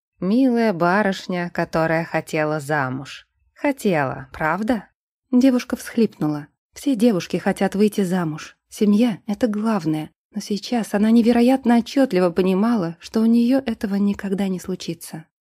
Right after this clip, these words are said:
Вспомнилась тропинка, которая бежала среди полей. Ветерок скользнул по верхушкам трав. Девушка увидела себя,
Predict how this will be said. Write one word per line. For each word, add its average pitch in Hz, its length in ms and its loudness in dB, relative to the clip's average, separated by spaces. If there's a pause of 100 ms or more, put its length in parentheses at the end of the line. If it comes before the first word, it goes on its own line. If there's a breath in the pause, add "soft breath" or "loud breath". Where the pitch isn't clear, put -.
(140)
Вспомнилась 190 560 2
тропинка, 233 640 -2
которая 214 400 0
бежала 196 440 2
среди 185 320 0
полей. 180 500 -4 (220)
Ветерок 254 360 -2
скользнул 220 480 4
по 254 80 -4
верхушкам 208 640 0
трав. 170 420 -6 (180)
Девушка 190 440 -2
увидела 202 420 2
себя, 202 500 -4